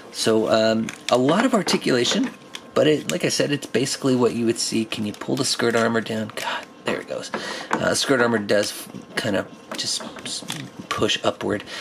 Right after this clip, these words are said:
Uh, the back armor doesn't. But yeah, basically what you would see on a high grade version.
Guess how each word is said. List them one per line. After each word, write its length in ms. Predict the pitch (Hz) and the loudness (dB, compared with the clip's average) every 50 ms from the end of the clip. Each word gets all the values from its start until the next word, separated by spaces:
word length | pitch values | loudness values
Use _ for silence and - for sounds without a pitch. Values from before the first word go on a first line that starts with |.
| - - - - | -12 -14 -6 0
Uh, 200 | 131 110 113 113 | 2 4 4 6
the 80 | 110 107 | 4 2
back 320 | 95 - - - - - | 2 2 2 2 2 0
armor 200 | 110 - - 104 | 0 0 0 0
doesn't. 600 | - - 107 101 107 107 113 120 - - - - - - - - - - - - - - - - - - - - - - - | 0 2 2 2 2 2 0 -2 -2 -4 -8 -12 -14 -18 -20 -20 -20 -20 -20 -20 -20 -20 -20 -20 -18 -18 -18 -18 -18 -6 0
But 140 | - 110 104 | 2 4 4
yeah, 240 | 117 120 107 104 110 | 6 4 4 4 4
basically 560 | 107 - 120 120 127 - - - 127 117 107 | 2 0 0 0 0 -2 0 0 0 0 2
what 200 | 104 117 - - | 2 0 0 0
you 120 | 110 110 104 | 0 0 0
would 140 | 101 98 | 0 0
see 500 | - - - - - 104 104 104 104 104 - - - | 0 -2 -2 0 0 0 2 2 0 0 -2 -6 -4
on 180 | - 104 95 98 | -2 -2 -2 -2
a 40 | 92 | -2
high 280 | - - - 107 104 | -4 -2 -2 0 0
grade 300 | 104 101 101 98 101 107 | 0 0 0 0 0 -2
version. 440 | 101 - 101 104 107 104 107 104 | -2 -2 -2 0 0 0 0 -2